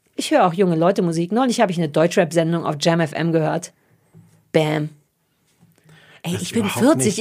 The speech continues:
Speaker 1: ich muss dranbleiben an der Jugend. Das ist wirklich super wichtig für mich. Du hast den Zug komplett verpasst.
Speaker 2: Ja.
Speaker 1: Ja, aber ich kann ja deine Verbindung zur Jugend sein.
Speaker 2: Ich habe mich aber auch bewusst dagegen entschieden.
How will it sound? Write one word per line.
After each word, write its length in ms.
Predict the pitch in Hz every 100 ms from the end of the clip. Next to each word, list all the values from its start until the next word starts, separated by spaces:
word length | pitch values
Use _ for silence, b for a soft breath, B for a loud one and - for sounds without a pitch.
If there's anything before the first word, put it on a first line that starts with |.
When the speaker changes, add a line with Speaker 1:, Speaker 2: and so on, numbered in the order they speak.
| 233
Speaker 1:
ich 60 |
muss 240 | 240 277 -
dranbleiben 540 | 185 247 294 208 220
an 100 | 208
der 100 | 190
Jugend. 300 | 190 226 214
Das 80 | 220
ist 80 | 180
wirklich 260 | 254 240 208
super 280 | 285 220
wichtig 260 | 214 233 220
für 80 | 190
mich. 160 | 196
Du 140 | 190 330
hast 140 | 330
den 100 | 277
Zug 160 | - 320
komplett 320 | 277 233 269
verpasst. 360 | 262 240 254 -
Speaker 2:
Ja. 220 | 147 120 B B
Speaker 1:
Ja, 300 | B 427 - - -
aber 260 | 233 233 202
ich 160 | 285
kann 180 | 330 302
ja 80 | 262
deine 200 | 254 247
Verbindung 400 | 240 214 277 247
zur 100 | 240
Jugend 260 | 220 277 180
sein. 120 | 156
Speaker 2:
Ich 120 | 147
habe 100 | 156
mich 120 | 170 143
aber 140 | 131
auch 40 | 117
bewusst 360 | 110 127 143
dagegen 300 | 113 113 107
entschieden. 400 | 85 85 82 87